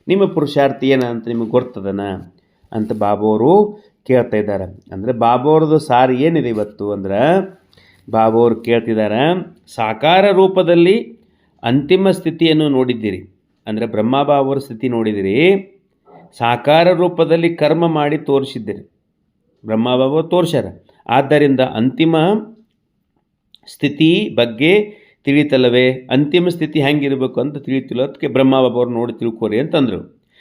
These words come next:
ಅಂತಿಮ ಸ್ಥಿತಿ ಅನುಸಾರವಾಗಿ ಏನೆಲ್ಲ ಕೊರತೆ ಕಂಡು ಬರುತ್ತಿದೆಯೋ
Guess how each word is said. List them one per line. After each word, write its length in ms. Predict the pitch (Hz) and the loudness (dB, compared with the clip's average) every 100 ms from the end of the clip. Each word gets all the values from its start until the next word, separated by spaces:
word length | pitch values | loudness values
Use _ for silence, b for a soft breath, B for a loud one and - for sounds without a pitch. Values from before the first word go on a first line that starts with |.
| b b | b b
ಅಂತಿಮ 420 | 131 156 180 190 180 175 | -2 0 2 2 2 0
ಸ್ಥಿತಿ 360 | 175 151 160 156 | -2 -6 0 2
ಅನುಸಾರವಾಗಿ 800 | 151 151 151 147 135 113 113 | 2 2 2 4 2 2 0
ಏನೆಲ್ಲ 720 | 143 160 113 131 151 151 151 147 | 0 -2 0 0 2 2 2 0
ಕೊರತೆ 600 | 147 131 135 143 127 139 | 0 -2 -2 0 0 0
ಕಂಡು 380 | 139 123 131 123 | 0 0 2 2
ಬರುತ್ತಿದೆಯೋ 920 | 123 117 117 110 110 123 147 101 | 0 0 -6 -2 2 2 2 0